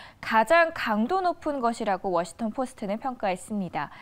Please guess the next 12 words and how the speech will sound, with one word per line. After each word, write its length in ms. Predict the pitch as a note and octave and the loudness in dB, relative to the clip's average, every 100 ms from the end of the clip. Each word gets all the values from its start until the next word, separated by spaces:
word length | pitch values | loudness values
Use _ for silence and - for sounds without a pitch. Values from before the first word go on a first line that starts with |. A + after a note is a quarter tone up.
| - - - - | -20 -20 -16 6
바이든은 440 | A#3+ C4+ E4+ F4 | 8 8 6 4
자동차 520 | D#4 B3 E4 F#4 G4+ | 6 4 4 4 6
연비 320 | B3 G3+ B3+ F4 | 6 6 2 2
기준을 340 | E4+ D#4 D#4 | 2 4 4
엄격히 600 | G3 G3+ A3+ E4 E4 - | 4 2 4 2 2 -2
하는 300 | D4+ C#4+ C4+ | 0 2 2
방식으로 680 | G#3+ G#3 - F3 F3+ B3 G3 - - | 0 0 -4 -6 0 0 0 -4 -2
배기가스 500 | A3 A#3 D#4+ E4 E4 | 2 2 4 4 4
배출 400 | E4+ D#4+ - F4+ | 2 0 2 0
기준을 400 | E4 D4+ C4+ B3 | 0 0 2 0
강화한다고 1000 | - F#3+ G3+ D#4+ E4 D#4 B3+ A3 - E3+ | 0 -2 2 4 4 2 0 0 0 -4
밝혔습니다. 840 | A3 E3 G3+ G3 G#3+ F3+ E3+ E3+ | -2 -4 -4 -6 -4 -4 -2 -4